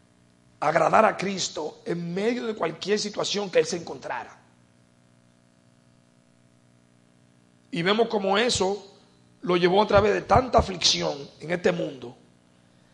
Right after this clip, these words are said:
y lo llevó a través de tanto sufrimiento, donde vemos que el apóstol estaba dispuesto a morir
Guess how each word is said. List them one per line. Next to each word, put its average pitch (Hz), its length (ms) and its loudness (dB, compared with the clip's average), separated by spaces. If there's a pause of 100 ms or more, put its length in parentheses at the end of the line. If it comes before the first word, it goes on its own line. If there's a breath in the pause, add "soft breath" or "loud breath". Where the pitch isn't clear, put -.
(140 soft breath)
y 180 100 -6
lo 190 120 2
llevó 190 320 2
a 220 40 0
través 214 260 4
de 180 100 -4
tanto 214 540 -2
sufrimiento, 165 760 -8 (580 soft breath)
donde 190 260 -2
vemos 214 220 -2
que 247 60 0
el 226 60 2
apóstol 220 360 -2
estaba 208 280 2
dispuesto 208 440 -2
a 185 60 -2
morir 180 640 -4